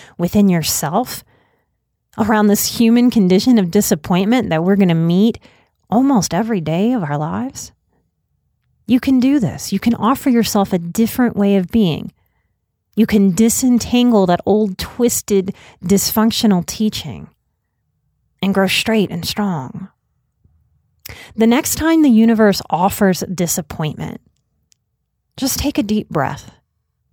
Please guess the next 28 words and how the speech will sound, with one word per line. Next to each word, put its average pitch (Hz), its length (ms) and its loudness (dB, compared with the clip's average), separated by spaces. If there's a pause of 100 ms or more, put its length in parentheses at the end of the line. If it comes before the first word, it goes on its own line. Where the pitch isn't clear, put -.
(560)
Maybe 185 340 4
it's - 180 -2
you, 196 280 4
like 190 280 0
me, 190 260 2
going 180 380 4
to 233 160 2
your 190 200 2
favorite 190 340 0
little 175 160 2
donut 185 380 2
shop 214 420 0 (320)
and 165 80 -8
being 175 240 2
sold 190 400 0
out 208 220 2
of 185 60 -4
the 170 200 -6
apple 190 240 -4
fritters. - 580 -8 (1160)
Maybe 285 240 2
it's - 180 -2
more 294 180 0
serious. - 920 -2 (1120)
Maybe 226 340 4
it's 247 200 -2
the 233 360 2
devolvement 190 1080 0